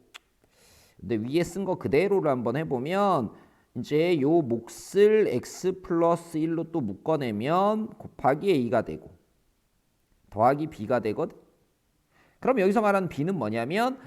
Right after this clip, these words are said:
여기 바로 위에서 만들어진 몫을 X 플러스 일로 또 나누었을 때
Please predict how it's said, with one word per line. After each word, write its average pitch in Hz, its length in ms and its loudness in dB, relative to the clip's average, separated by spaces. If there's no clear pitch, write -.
여기 143 540 -2
바로 143 280 4
위에서 185 1040 2
만들어진 135 800 -2
몫을 165 1040 -2
X - 440 -8
플러스 151 440 -4
일로 151 480 -4
또 262 460 -2
나누었을 117 1200 -2
때 208 500 -2